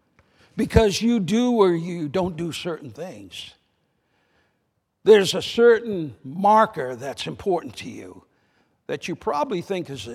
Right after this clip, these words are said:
essential to follow Jesus Christ. It's not actually scriptural, but maybe you feel like it's essential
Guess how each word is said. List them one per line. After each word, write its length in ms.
essential 640
to 60
follow 480
Jesus 480
Christ. 800
It's 180
not 560
actually 400
scriptural, 760
but 140
maybe 680
you 160
feel 300
like 240
it's 180
essential 800